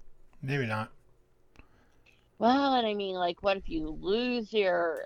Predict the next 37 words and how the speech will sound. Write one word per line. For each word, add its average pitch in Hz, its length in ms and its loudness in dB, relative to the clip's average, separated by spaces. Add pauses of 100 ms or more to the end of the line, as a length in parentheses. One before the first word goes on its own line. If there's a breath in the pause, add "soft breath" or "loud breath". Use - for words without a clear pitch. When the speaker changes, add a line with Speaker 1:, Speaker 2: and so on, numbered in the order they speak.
(100)
Speaker 2:
um, 147 500 -4
you 156 160 -2
know, 143 140 -4
whatever 151 440 2
you're 156 160 -8
storing 156 880 0
the, 156 160 2
all 156 200 6
of - 80 -2
this - 240 -6
on, 151 420 0
or 147 260 2 (520 soft breath)
you, 165 440 6
like, 143 420 2 (180)
fall 185 240 6
into, 170 480 -4
uh, 131 840 -4 (200)
I 170 140 -4
don't 208 120 -6
know, 147 280 -6
a - 40 -10
swamp 175 800 2
or 180 200 4 (160)
<laughs> - 180 -20
something, 170 800 -2
or, 170 240 0 (640 loud breath)
you 349 140 6
know, 226 160 4
there's 240 220 4
just 302 200 -4
so 277 140 4
many 233 300 0
things 214 340 -2
that - 260 4
could 151 220 0
happen, 151 540 2
it - 160 -10